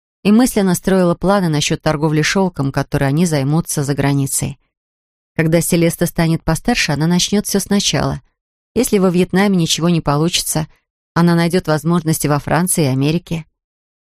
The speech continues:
Николь многое знала о шелке, но были и другие страны-производители. Когда мысли возвращались к Сильвии, Николь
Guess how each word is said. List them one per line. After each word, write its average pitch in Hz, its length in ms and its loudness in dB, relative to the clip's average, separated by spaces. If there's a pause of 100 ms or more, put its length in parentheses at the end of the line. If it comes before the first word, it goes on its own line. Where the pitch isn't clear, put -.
(160)
Николь 180 300 2
многое 180 360 2
знала 170 300 0
о 165 60 0
шелке, 139 480 -6 (340)
но 156 100 2
были 156 200 2
и - 20 4
другие 165 340 2
страны-производители. 156 1120 -2 (840)
Когда 190 260 2
мысли 214 260 2
возвращались 175 600 0
к - 60 -12
Сильвии, 175 400 2
Николь 175 400 0